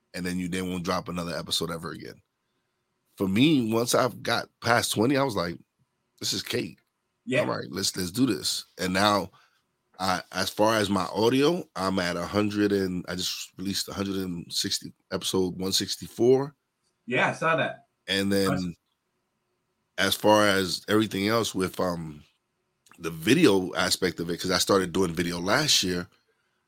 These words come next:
Speaker 1: I've probably done eighty to ninety pre-recorded videos.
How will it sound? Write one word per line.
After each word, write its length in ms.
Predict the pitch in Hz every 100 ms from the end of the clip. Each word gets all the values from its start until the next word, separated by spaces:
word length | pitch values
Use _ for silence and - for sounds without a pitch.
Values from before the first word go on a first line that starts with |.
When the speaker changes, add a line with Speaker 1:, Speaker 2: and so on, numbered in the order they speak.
| _ _ -
Speaker 1:
I've 300 | 101 113 -
probably 340 | 120 113 117
done 600 | 101 101 104 101 95 90 - - - - - - _ _ -
eighty 360 | 98 117 127 123
to 140 | -
ninety 600 | 95 95 113 107 104 101 90
pre-recorded 640 | - 110 107 - 104 98
videos. 600 | 90 98 101 104 104 95